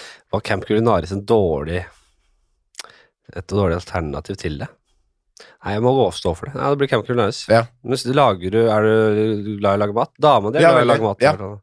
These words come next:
Speaker 2: Ja, Vera, kjæresten min, er veldig glad i å lage mat, og det er jeg også. Jeg er jo
Speaker 1: Ja.
Speaker 2: mer, mer på en måte på kjøttsiden, da.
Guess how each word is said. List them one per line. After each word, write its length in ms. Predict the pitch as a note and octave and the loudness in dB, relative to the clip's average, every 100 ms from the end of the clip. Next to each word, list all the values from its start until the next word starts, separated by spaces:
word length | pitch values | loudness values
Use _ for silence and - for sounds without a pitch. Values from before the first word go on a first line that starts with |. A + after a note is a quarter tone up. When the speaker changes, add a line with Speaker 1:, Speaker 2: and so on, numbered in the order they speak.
| - | 2
Speaker 2:
Ja, 100 | C#3 | 2
Vera, 300 | B2+ G#2+ G#2+ A2+ | 4 4 6 4
kjæresten 240 | A2+ G#2+ - | 0 -2 0
min, 100 | A#2 | 2
er 80 | C3 | 2
veldig 160 | A2+ F2+ | 2 2
glad 140 | F2+ | 0
i 40 | F2 | 2
å 60 | |
lage 160 | F2 F2 | 0 0
mat, 200 | G2+ - | -4 0
og 40 | |
det 100 | A#2+ C3+ | 4 4
er 60 | A#2 | 6
jeg 160 | G2+ | 4
også. 140 | A2 G2+ | 2 2
Jeg 100 | B2 | 4
er 80 | |
jo 80 | A2 | 4
Speaker 1:
Ja. 80 | A2 | 2
Speaker 2:
mer, 340 | G2 F#2+ G2 | 2 4 2
mer 300 | F#2+ F#2+ F2+ | -2 -2 -2
på 80 | F2 | -2
en 80 | F#2+ | -4
måte 320 | F2+ - F2 E2+ E2+ E2 | -6 0 2 2 2 -2
på 140 | F#2+ F2+ | -2 -2
kjøttsiden, 580 | F2+ - - - E2 | -2 -4 -6 -6 -4
da. 80 | F2 | -4